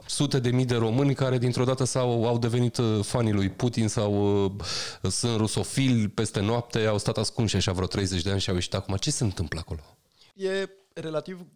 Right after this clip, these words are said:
Speaker 2: greu de explicat. De exemplu, eu unul nu înțeleg și am și spus-o pe Facebook. Dacă ești cetățean român, dacă ai trăit în țara asta o vreme suficient de mare încât să știi că patruzeci și ceva mai bine de ani ai stat sub talpă rusească,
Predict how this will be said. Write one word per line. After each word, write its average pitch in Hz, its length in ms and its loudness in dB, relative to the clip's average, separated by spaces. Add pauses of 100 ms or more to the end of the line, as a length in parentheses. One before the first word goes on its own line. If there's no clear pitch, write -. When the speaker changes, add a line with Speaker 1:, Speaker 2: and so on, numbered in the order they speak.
Speaker 2:
greu 160 200 -8
de 151 100 -14
explicat. 135 800 -10
De 156 120 -6
exemplu, 175 380 -6
eu 160 280 -2
unul 156 160 -4
nu 143 120 -4
înțeleg 131 360 -8
și 127 100 -12
am 175 160 -8
și 160 240 -14 (340)
spus-o - 540 -14
pe 113 120 -16
Facebook. 107 800 -14
Dacă 135 240 -8
ești 175 140 -6
cetățean 151 420 -4
român, 120 360 -6
dacă 98 220 -10
ai 107 80 -8
trăit 123 260 -10
în 135 100 -8
țara 127 320 -6
asta 110 600 -6 (640)
o 117 200 -8
vreme 107 440 -6
suficient 113 580 -12
de 113 80 -12
mare 110 340 -8
încât 104 280 -10
să 110 140 -10
știi 120 280 -10
că 107 400 -10 (260)
patruzeci 113 440 -10
și 107 100 -14
ceva 101 320 -8
mai 107 200 -6
bine 113 200 -10
de 101 120 -12
ani 107 220 -8
ai 104 100 -8
stat 107 300 -12
sub - 180 -16
talpă 110 300 -8
rusească, 98 680 -10